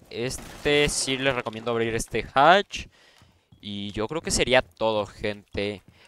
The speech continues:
Por ejemplo, si no cierran esta, eh, a la mejor yo lo que hago a veces es cerrar esta de la derecha. Y listo, porque a veces pasa que, ah, no sé, están jugando Aqua o hay algún compañero aquí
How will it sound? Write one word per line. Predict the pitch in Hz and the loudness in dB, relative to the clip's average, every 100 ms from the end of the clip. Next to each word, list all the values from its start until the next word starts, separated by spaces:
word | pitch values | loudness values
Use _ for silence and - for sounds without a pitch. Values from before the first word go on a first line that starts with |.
| _ | _
Por | - | 0
ejemplo, | 135 156 160 139 | 2 2 2 0
si | 160 | 2
no | 160 | 2
cierran | 196 - 196 190 185 - | 2 4 6 6 6 2
esta, | 123 143 - 196 220 - _ _ _ _ _ _ _ - - | 2 2 2 0 0 -6 _ _ _ _ _ _ _ -20 -8
eh, | 101 104 104 101 101 98 98 98 101 - - | -4 -2 -2 -2 -2 -2 -4 -4 -4 -6 -6
a | 107 | -2
la | 113 113 110 | 0 2 2
mejor | 110 107 104 - 131 135 151 160 160 143 | 0 -4 -4 -8 0 4 6 6 4 2
yo | 131 | -2
lo | 143 | 0
que | 151 | 2
hago | 143 143 | 4 6
a | |
veces | 131 135 135 | 4 0 -4
es | 135 | 0
cerrar | - 131 123 120 - _ | 0 4 4 4 0 _
esta | 98 123 151 | -4 -2 2
de | 143 | 2
la | 120 | 4
derecha. | 98 101 123 - 185 - - - _ _ _ - - - - - - - - - - - | 2 0 -2 -2 -4 -8 -18 -20 _ _ _ -20 -20 -20 -20 -20 -20 -20 -20 -20 -20 -10
Y | 101 104 101 101 101 101 | -6 -4 -2 -2 -2 -2
listo, | 107 113 110 - 104 104 | 0 0 -2 -2 -4 -2
porque | 104 107 | -6 2
a | 113 | 4
veces | 123 127 | 4 2
pasa | 131 135 139 | 4 4 4
que, | 135 127 117 110 | 2 4 4 4
ah, | 104 87 | 0 -2
no | 117 | -4
sé, | - 117 | -2 0
están | 110 117 | 0 -4
jugando | 107 117 110 | 0 0 4
Aqua | 107 113 - 117 107 104 | 6 6 4 2 4 4
o | 101 98 101 101 | 2 -2 0 0
hay | 107 | 2
algún | 110 110 107 110 | 0 0 -2 -8
compañero | 120 117 110 113 | -8 -4 -2 -2
aquí | - 143 | -2 -8